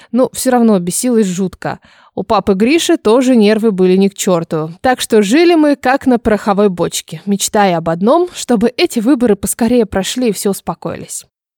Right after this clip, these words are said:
Наша мечта сбылась две недели назад, и мы наконец-то переехали.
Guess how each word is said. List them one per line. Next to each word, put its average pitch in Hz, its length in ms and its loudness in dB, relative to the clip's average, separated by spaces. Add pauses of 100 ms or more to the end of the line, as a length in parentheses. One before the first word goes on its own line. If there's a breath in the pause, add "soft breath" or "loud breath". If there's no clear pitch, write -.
(200)
Наша 269 380 2
мечта 262 540 2
сбылась 214 580 2
две 202 280 2
недели 214 380 2
назад, 190 460 0
и - 20 0
мы 196 120 2
наконец-то 180 800 -4
переехали. 170 800 -8